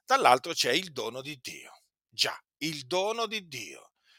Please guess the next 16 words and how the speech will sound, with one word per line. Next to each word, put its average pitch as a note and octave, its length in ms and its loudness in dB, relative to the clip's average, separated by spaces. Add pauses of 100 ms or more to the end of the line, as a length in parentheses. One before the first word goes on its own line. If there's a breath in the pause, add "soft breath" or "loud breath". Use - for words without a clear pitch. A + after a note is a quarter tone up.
(120)
Quindi F3 340 -2
già D3+ 240 8
il C3+ 120 2
fatto D#3+ 400 6
che A#2+ 120 0
sia C3+ 200 10
chiamato C#3+ 420 2
il C#3 80 -8
dono E3 240 0
di A3+ 160 -8
Dio E3 280 -2
vuol F3 180 -2
dire E3+ 380 -2
che A#2+ 500 2
Dio D3 420 0
dona C#3+ 760 2